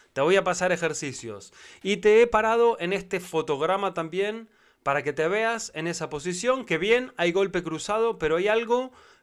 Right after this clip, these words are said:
que no está correcto. Te voy a dar una pista. En natación le llamamos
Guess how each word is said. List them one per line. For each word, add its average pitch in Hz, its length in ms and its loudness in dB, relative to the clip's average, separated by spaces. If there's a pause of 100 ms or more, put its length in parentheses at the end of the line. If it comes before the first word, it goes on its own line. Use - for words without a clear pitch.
(140)
que 156 180 0
no 208 220 0
está 202 340 -2
correcto. 160 760 0 (560)
Te 147 80 -4
voy 190 160 0
a 214 40 2
dar 208 120 0
una 196 160 2
pista. 143 560 -2
En 147 400 -4
natación 165 560 -4
le 208 100 -2
llamamos 220 640 -4